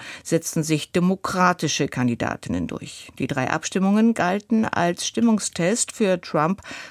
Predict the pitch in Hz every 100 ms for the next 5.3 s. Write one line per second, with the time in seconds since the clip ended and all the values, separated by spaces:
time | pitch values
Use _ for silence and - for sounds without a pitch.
0 | - - 170 175 - 202 233 180 123 170
1 | 208 175 - 175 185 208 214 214 123 107
2 | - - _ _ _ _ _ _ _ _
3 | _ - - - - - 226 240 269 254
4 | 254 202 208 208 240 277 233 226 - 226
5 | 226 226